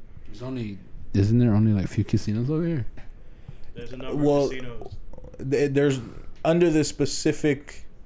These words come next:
Speaker 1: Not
Speaker 3: company.
Speaker 1: Now you're just giving it away.
Speaker 3: Under this company, right, of the casino.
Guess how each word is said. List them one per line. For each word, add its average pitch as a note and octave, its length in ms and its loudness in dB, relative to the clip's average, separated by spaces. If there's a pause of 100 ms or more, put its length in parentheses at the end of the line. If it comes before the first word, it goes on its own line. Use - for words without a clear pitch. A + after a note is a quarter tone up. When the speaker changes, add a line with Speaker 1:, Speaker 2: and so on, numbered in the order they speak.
(1600)
Speaker 1:
Not C#3+ 160 4
Speaker 3:
company. A#2+ 540 2
Speaker 1:
Now G#2+ 140 4
you're A#2+ 140 6
just F#2+ 140 0
giving F#2+ 220 0
it G2 120 0
away. A2+ 380 -2
Speaker 3:
Under D#3 240 4
this D3+ 160 2
company, A2 480 0
right, A2 300 2 (120)
of B2 260 2 (1300)
the C3+ 100 6
casino. G#2+ 600 -2